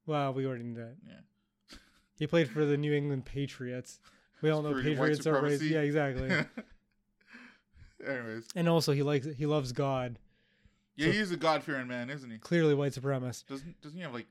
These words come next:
Speaker 2: twenty Super Bowl rings or something?
Speaker 1: Seven. He has
Speaker 2: Seven.
Speaker 1: more Super
Speaker 2: That's a
Speaker 1: Bowl
Speaker 2: huge
Speaker 1: rings
Speaker 2: amount.
Speaker 1: than any team.
Speaker 2: Wait, is the Super Bowl every year? Yeah, it is.
Speaker 1: Yeah.
Speaker 2: Okay, I'm thinking if it's, like, fifa or something. No,
Speaker 1: Yeah.
Speaker 2: not fifa.
Speaker 1: No other team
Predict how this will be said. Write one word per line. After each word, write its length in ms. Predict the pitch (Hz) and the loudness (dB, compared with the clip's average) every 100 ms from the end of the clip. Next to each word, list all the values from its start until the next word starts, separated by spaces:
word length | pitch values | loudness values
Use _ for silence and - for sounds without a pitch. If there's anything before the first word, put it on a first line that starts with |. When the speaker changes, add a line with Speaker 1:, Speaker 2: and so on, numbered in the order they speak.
| _ | _
Speaker 2:
twenty 260 | - 120 117 | -12 -12 -12
Super 260 | 117 113 | -14 -14
Bowl 220 | 113 123 | -10 -8
rings 240 | 123 123 120 | -8 -10 -14
or 60 | |
something? 340 | 123 127 120 131 | -14 -14 -14 -10
Speaker 1:
Seven. 460 | - 151 120 117 - | -2 0 0 -8 -4
He 80 | 151 | 2
has 120 | 160 | 4
Speaker 2:
Seven. 80 | 147 | 6
Speaker 1:
more 160 | 170 160 | 4 4
Super 380 | 165 156 170 | 2 2 2
Speaker 2:
That's 160 | 170 170 | 0 -4
a 20 | |
Speaker 1:
Bowl 220 | 165 175 175 | 0 0 0
Speaker 2:
huge 80 | |
Speaker 1:
rings 360 | 180 190 202 196 | 0 0 0 -2
Speaker 2:
amount. 160 | 151 - _ _ 139 | -6 -12 _ _ -2
Speaker 1:
than 420 | 151 147 139 151 214 | 2 2 0 -4 -2
any 260 | 160 160 | 0 0
team. 500 | 143 156 139 123 117 - _ _ _ - - _ _ - | 0 -2 -2 -4 -10 -16 _ _ _ -20 -20 _ _ -8
Speaker 2:
Wait, 140 | 165 | -2
is 100 | 202 | -2
the 60 | 190 | -2
Super 280 | - 226 240 | -8 -10 -8
Bowl 200 | 240 233 | -6 -6
every 200 | 233 240 | -8 -8
year? 260 | 254 254 240 | -8 -10 -12
Yeah, 120 | 147 | -6
it 80 | 135 | -6
is. 140 | 110 101 | -6 -4
Speaker 1:
Yeah. 140 | 135 - _ _ - | -4 -6 _ _ -16
Speaker 2:
Okay, 100 | 113 - | -14 -12
I'm 140 | 120 | -12
thinking 260 | 135 123 120 | -12 -12 -12
if 100 | 120 | -12
it's, 140 | 110 | -12
like, 120 | 110 _ _ _ _ _ _ - | -14 _ _ _ _ _ _ -16
fifa 220 | 110 104 | -14 -12
or 180 | 104 101 | -14 -14
something. 240 | - - | -18 -10
No, 140 | 135 127 | -6 -6
Speaker 1:
Yeah. 80 | |
Speaker 2:
not 220 | 131 120 - | -6 -10 -10
fifa. 340 | 104 107 104 - - | -16 -14 -16 -16 -6
Speaker 1:
No 280 | 156 190 190 | 0 2 2
other 260 | 180 185 | 0 0
team 680 | - - 202 190 147 131 | -2 -2 2 4 2 -2